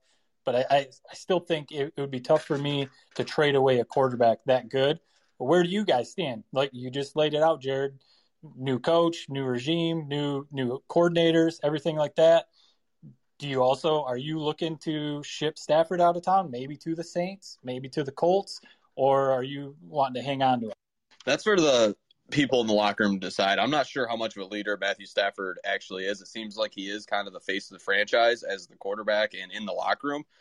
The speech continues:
Speaker 2: So I think because of that, you don't wanna ship him out because you're just gonna turn the entire locker room against you right away, which whether you're not, you're a good culture guy or not, I don't think that's a smart move. Maybe wait a year, maybe draft a quarterback to be his replacement and then do it kind of that way.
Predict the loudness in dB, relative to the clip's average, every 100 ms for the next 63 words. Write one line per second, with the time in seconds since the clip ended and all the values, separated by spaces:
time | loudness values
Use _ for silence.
0 | _ -2 0 0 -2 -2 -2 0 -2 -2
1 | -2 -2 -2 -4 -6 -4 -4 -2 0 4
2 | 4 2 -2 _ _ -2 0 0 0 -2
3 | -4 -2 -2 -2 0 2 4 2 2 -2
4 | -8 -6 -6 -8 -8 -6 -2 0 0 -2
5 | -8 -12 _ _ _ 0 2 2 2 2
6 | 2 2 2 0 0 0 0 0 0 0
7 | 0 0 0 0 0 -2 -4 -6 -4 -4
8 | -6 -14 -14 -16 -6 -2 0 0 0 0
9 | 0 0 0 -6 _ -2 0 2 2 0
10 | 0 2 2 0 0 0 0 -2 0 0
11 | 2 0 -2 -2 -4 -6 -2 0 2 0
12 | -2 -6 -2 0 4 4 4